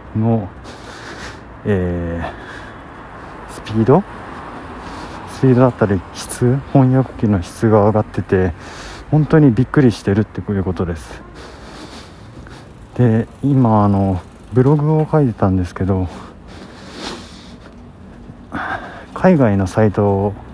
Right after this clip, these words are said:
をですね、翻訳、えー、するんですよ。で、Google Chromeを使ってるんですけど、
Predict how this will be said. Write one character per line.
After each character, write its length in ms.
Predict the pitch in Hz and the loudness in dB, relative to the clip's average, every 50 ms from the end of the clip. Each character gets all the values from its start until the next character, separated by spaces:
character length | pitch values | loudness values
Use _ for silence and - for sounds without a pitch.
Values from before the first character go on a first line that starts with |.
| - | -6
を 120 | - 110 98 | -4 -4 -2
で 100 | 90 92 | -4 -6
す 120 | - - | -4 -4
ね、 280 | 101 87 90 90 85 - - - - - - - - - - - - - | -4 -2 -2 -4 -6 -8 -10 -16 -16 -16 -16 -16 -16 -16 -16 -12 -2 2
翻 200 | 156 156 151 156 | 4 6 6 6
訳、 400 | 160 156 - 156 156 151 156 147 139 - - - - - - - - - - - - - - - - - - | 6 4 4 4 4 4 4 2 -2 -6 -10 -10 -10 -12 -14 -16 -16 -14 -14 -14 -14 -14 -14 -14 -12 -2 2
え 420 | 127 117 113 110 107 104 107 107 | 4 6 6 6 6 4 2 0
ー、 180 | 101 - - - | 0 -4 -10 -4
す 100 | - - | 0 4
る 80 | 139 135 | 4 6
ん 80 | 113 | 6
で 80 | 101 101 | 4 2
す 140 | 92 - 101 | 2 0 0
よ。 160 | 90 87 85 - - - - - - - - - - - - - - - - - - - - - - - - - - - - - - - - | 0 0 -2 -6 -12 -16 -16 -18 -18 -18 -18 -20 -20 -20 -20 -20 -20 -20 -18 -18 -18 -18 -18 -18 -18 -18 -18 -18 -18 -18 -18 -20 -16 -4 2
で、 320 | 127 123 110 107 104 104 | 4 6 6 6 6 4
Google 580 | 98 - 135 151 156 170 160 160 165 165 131 127 - - - - - - - - - 110 120 117 - - - | 4 4 4 6 6 6 6 6 6 4 4 0 -6 -12 -18 -20 -20 -20 -20 -14 -8 -4 -4 -4 -4 -4 2
Chrome 300 | - 147 151 147 135 113 | 4 6 8 8 8 6
を 60 | 101 | 4
使 160 | - - - | 2 0 -2
っ 60 | 110 | -2
て 100 | - - | 2 4
る 80 | 110 110 | 4 4
ん 40 | 104 | 4
で 80 | 101 | 4
す 80 | 92 - | 2 0
け 100 | - 107 | -2 0
ど、 260 | 95 107 98 95 92 | 2 4 4 4 0